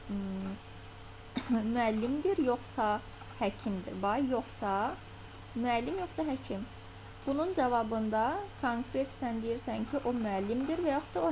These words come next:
həkimdir. Hansı ki, A variantı. She is a doctor. O müəllimdir. Bu, bəli, xeyr sualı deyil. Bu səndən, yəni, soruşur ki,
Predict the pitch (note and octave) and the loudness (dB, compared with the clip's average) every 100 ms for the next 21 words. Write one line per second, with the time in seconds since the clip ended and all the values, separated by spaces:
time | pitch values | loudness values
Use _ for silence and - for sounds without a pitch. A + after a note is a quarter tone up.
0 | B3+ G#3+ - G3+ F#3+ - A3+ B3+ C#4 E4 | 2 -2 -2 -2 -2 -2 -2 -2 -4 -4
1 | - C#4+ C#4 G3 F#3 F#3 F3+ F#3+ - - | -2 0 2 2 0 0 -2 -6 -6 -6
2 | C4 D4+ D#4+ D#4 D4 - - - - - | -2 0 0 2 0 -2 -6 -8 -12 -12
3 | - - A#3 C4 E4+ F4 B3+ C4+ C4 C4 | -12 -2 4 4 4 0 -2 0 0 0
4 | A#3+ G3+ - D#4 D4+ B3+ B3 B3+ - B3+ | -2 -4 -2 -2 2 4 4 0 -2 0
5 | B3 - A3+ G3+ G3+ G#3 F#3+ B3+ C4 A3 | 0 -2 -2 0 0 -2 -2 -4 -4 -4
6 | A3 C#4+ - - - - - - G#3+ G#3 | -2 -4 -8 -14 -14 -14 -12 -2 0 0
7 | - B3 A#3 C#4+ C4 A#3 | 0 0 0 -2 -4 -2